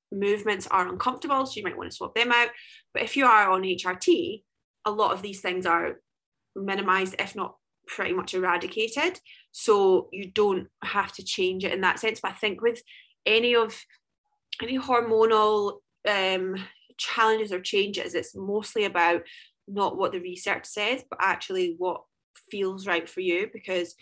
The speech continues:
it feels different for every person. And at the same time as these physical changes that happen with menopause, there are,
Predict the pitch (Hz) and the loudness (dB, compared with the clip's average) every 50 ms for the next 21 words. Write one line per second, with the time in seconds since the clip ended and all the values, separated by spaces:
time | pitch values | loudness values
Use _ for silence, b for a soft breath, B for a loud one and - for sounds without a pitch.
0 | b b b _ _ - - - - - 226 202 190 185 196 220 220 220 - 226 | b b b _ _ -12 -12 -12 -8 -4 -2 -2 -2 -2 -4 -6 -8 -6 -6 -6
1 | 208 185 180 - - 202 196 - - - 190 185 185 185 185 - - 220 214 220 | -6 -8 -8 -10 -8 -8 -6 -6 -4 -2 -2 -2 -2 -6 -8 -4 -2 -2 -2 -2
2 | - - - 190 185 185 185 180 185 _ b b b b b b b _ _ _ | -4 -8 -8 -8 -8 -8 -8 -10 -12 _ b b b b b b b _ _ _
3 | _ _ _ _ - - - - - - - 208 220 220 208 - 220 233 240 240 | _ _ _ _ -18 -12 -10 -8 -4 0 0 2 0 0 0 0 0 0 0 -2
4 | 226 220 220 - _ _ - 190 202 185 185 - - 208 226 247 247 240 220 - | -4 -4 -6 -10 _ _ -16 -14 -12 -12 -10 -6 -6 -4 -4 -4 -6 -6 -6 -6
5 | 208 196 196 185 180 180 185 185 - 180 185 180 175 170 175 175 - 175 185 190 | -6 -6 -6 -6 -8 -10 -10 -12 -10 -10 -8 -6 -6 -6 -6 -8 -10 -10 -8 -4
6 | 190 196 185 190 | -2 0 0 -2